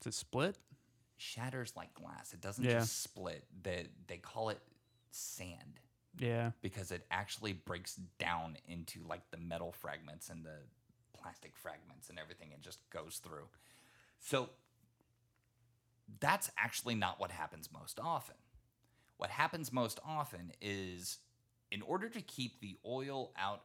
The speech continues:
Speaker 2: of your combustion chamber, there are what are called piston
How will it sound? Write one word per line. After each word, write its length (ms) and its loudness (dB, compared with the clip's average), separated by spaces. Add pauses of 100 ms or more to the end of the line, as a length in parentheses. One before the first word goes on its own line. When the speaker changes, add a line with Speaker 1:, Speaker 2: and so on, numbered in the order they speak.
Speaker 2:
of 500 -2
your 400 -8 (160)
combustion 540 -2
chamber, 480 -6 (680)
there 220 2
are 160 2
what 220 0
are 60 0
called 360 -6
piston 380 -8